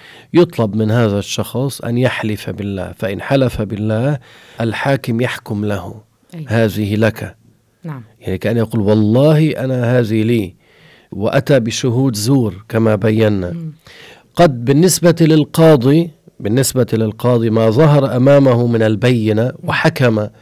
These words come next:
Speaker 1: على حسب ما ظهر له من البينة، حكم بأن هذه، آه، هذه مثلًا هذا الأمر لفلان، بس، آه، وذاك كان يحلف كاذباً.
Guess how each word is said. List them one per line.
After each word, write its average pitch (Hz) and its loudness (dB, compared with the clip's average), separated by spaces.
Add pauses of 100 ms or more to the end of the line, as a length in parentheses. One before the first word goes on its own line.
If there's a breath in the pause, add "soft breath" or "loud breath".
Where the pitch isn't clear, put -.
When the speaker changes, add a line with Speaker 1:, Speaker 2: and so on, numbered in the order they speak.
(380 loud breath)
Speaker 1:
على 117 2
حسب 139 0
ما 123 2
ظهر 131 4
له 127 4
من 120 0
البينة، 120 2 (360 loud breath)
حكم 127 0
بأن 120 -2
هذه، 117 0 (100)
آه، 110 -2
هذه 104 -2
مثلًا 107 -2
هذا 104 -2
الأمر 127 -4
لفلان، 98 -8 (1040 soft breath)
بس، 110 -4
آه، 120 -4 (340 soft breath)
وذاك 120 2
كان 113 0
يحلف 113 -2
كاذباً. 95 -6